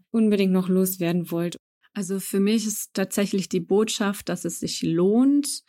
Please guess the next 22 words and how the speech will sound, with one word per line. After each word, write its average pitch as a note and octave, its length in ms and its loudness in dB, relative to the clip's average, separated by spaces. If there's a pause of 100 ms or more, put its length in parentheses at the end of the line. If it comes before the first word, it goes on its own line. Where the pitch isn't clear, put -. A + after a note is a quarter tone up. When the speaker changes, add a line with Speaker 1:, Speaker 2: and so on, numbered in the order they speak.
(120)
Speaker 2:
in G#3 180 4
die G3 100 2
positive F#3+ 560 0
Psychologie E3+ 680 -2
einzusteigen, B3+ 1040 -2
für G#3 200 0
sich F#3 240 -2
selber, A#3+ 800 0
um C4+ 400 2
vielleicht B3 360 0
auch A3+ 100 -2
in G#3+ 140 2
kritischen B3+ 420 2
Situationen A3+ 1040 2 (300)
den F#3+ 160 2
Blick A3 260 2
nochmal G3 460 0
auf F#3 160 -6
was - 160 -6
anderes C4 480 2
zu - 140 -4
richten, C4+ 420 -4